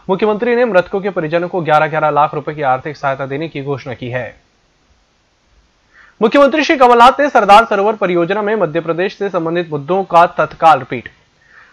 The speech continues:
मुख्यमंत्री श्री कमलनाथ ने सरदार सरोवर परियोजना में मध्य प्रदेश से संबंधित मुद्दों को तत्काल मैत्रीपूर्वक हल करने के लिए नर्मदा नियंत्रण प्राधिकरण की बैठक बुलाने का आग्रह किया है।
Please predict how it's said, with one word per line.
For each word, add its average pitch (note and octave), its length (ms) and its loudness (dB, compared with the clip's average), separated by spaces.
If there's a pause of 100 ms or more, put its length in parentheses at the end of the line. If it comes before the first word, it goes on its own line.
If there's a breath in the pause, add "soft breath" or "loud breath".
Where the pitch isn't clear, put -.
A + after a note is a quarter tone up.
(100)
मुख्यमंत्री C#4+ 440 2
श्री D#4 120 -2
कमलनाथ A#3+ 420 6
ने C4+ 80 2
सरदार G#3 340 6
सरोवर G#3 280 0
परियोजना F#3 460 -2
में G#3 120 -4
मध्य E3+ 240 -2
प्रदेश E3+ 440 -2
से F#3+ 160 -8
संबंधित E3+ 520 -4
मुद्दों D#3 220 -4
को F#3 120 -8
तत्काल E3 380 0
मैत्रीपूर्वक D3+ 680 -6
हल D3 80 -4
करने D3+ 280 -6
के F3 100 -6
लिए F3 120 -2
नर्मदा D3 400 -4
नियंत्रण D3 380 -8
प्राधिकरण D3 480 -6
की D#3+ 100 -10
बैठक C#3+ 260 -6
बुलाने C3+ 260 -6
का C3+ 120 -4
आग्रह C3+ 260 -6
किया G3 200 2
है। G3+ 180 2